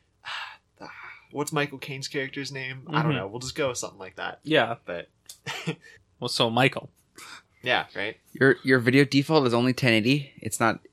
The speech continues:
Speaker 3: ten eighty at sixty or four K.
Speaker 2: I, the defaults come, and I use them.
Speaker 3: Fair enough. All right, I,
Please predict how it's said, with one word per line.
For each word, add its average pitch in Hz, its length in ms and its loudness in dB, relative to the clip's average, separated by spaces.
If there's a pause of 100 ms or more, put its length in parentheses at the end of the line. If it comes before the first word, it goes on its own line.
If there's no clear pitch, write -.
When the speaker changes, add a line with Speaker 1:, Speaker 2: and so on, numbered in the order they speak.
(120)
Speaker 3:
ten 104 160 -4
eighty 95 300 -2
at - 200 -6
sixty 101 440 2
or 87 100 2
four 87 220 0
K. - 300 -2 (340)
Speaker 2:
I, 131 260 -2 (140)
the 127 380 -4
defaults 147 520 4
come, 196 420 2 (140)
and 123 200 -2
I 120 60 2
use 127 260 -2
them. - 260 -8 (320)
Speaker 3:
Fair - 260 -6
enough. 104 260 -10 (640)
All 82 80 -4
right, 71 260 -4
I, 92 200 -2